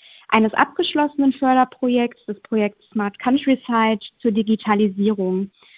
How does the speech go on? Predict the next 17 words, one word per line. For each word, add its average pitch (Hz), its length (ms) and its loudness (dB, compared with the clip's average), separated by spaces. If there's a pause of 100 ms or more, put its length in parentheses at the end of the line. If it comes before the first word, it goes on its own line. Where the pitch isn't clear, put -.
Ich 269 140 2
bin 254 80 2
in 240 380 2
den 233 220 0
Projekten 226 560 -2 (120)
Work 220 320 2
and 202 180 -4
Care, 285 460 0 (260)
Social 233 300 0
Return 220 400 0
on 202 80 -2
Investment 285 800 0
und 214 240 -2
Smart - 300 -6
Countryside 262 800 0
beschäftigt. 233 1000 0
Das 208 160 -2